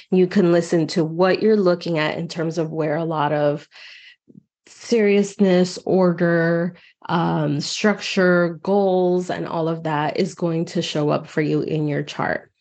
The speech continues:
With Pluto shifting from Capricorn, where it has been for decades, into Aquarius, we are looking at,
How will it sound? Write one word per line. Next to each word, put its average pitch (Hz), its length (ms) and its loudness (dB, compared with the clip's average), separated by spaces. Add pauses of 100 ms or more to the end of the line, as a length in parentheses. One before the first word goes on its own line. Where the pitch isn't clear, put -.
(460)
With 208 300 2
Pluto 156 680 2 (880)
shifting 160 840 -2
from 165 300 -2
Capricorn, 165 760 -2
where 147 160 -2
it 165 120 -6 (100)
has 185 240 0
been 160 220 -8
for 156 360 -2 (320)
decades, 139 680 -2 (460)
into 202 680 2
Aquarius, - 1000 -4 (440)
we 226 440 2
are 226 240 2
looking 170 840 0 (580)
at, 170 680 -2